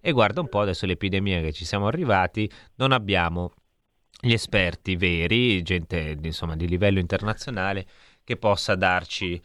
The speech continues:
una mano. E, e questo non si ricorda mai. Forse Ricciardi, prima di fare le sue, eh, come dire, le sue uscite, eh, sul, sulla chiusura degli impianti, dovrebbe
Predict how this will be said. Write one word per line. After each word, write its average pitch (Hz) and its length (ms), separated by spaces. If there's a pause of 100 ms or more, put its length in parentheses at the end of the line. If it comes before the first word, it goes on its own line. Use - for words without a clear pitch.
(260)
una 101 240
mano. 87 560
E, 101 240
e 98 560
questo - 380
non 107 160
si - 140
ricorda 110 400
mai. 104 160
Forse 104 360
Ricciardi, 98 600
prima 135 280
di 95 220
fare 98 300
le 90 120
sue, 92 720 (200)
eh, 78 460
come 87 180
dire, 82 280 (440)
le 98 100
sue 110 160
uscite, 98 960 (240)
eh, 85 320
sul, 85 880
sulla 87 240
chiusura 104 360
degli 107 180
impianti, 95 520
dovrebbe 90 540